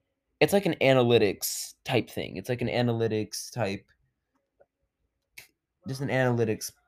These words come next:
pretty much type thing for people who have podcasts. So, you could just go on here and see your stats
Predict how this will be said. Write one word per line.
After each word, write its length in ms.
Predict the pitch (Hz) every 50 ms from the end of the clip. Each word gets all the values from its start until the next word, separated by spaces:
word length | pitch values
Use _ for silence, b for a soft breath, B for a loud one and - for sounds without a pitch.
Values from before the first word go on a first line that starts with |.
| _ _ _ -
pretty 200 | - 131 110 101
much 260 | 101 101 95 - -
type 200 | - 110 95 92
thing 180 | - 107 98 98
for 280 | 98 - 98 95 92
people 360 | - - 120 110 - - 107 104
who 200 | 107 113 104 104
have 160 | 98 95 -
podcasts. 640 | - 113 107 104 - - - 87 87 90 92 - _ b b b b b b b b b -
So, 460 | - 123 117 113 110 107 107 104 92 -
you 160 | - 120 120 120
could 140 | - 127
just 200 | 110 117 110 110
go 220 | 110 117 113 113 120
on 180 | 135 147 160 156
here 360 | 139 123 120 113 104 104 98
and 280 | 67 90 98 98 101 -
see 140 | - 107
your 140 | 101 101 104
stats 460 | - - 147 165 160 120 98 - -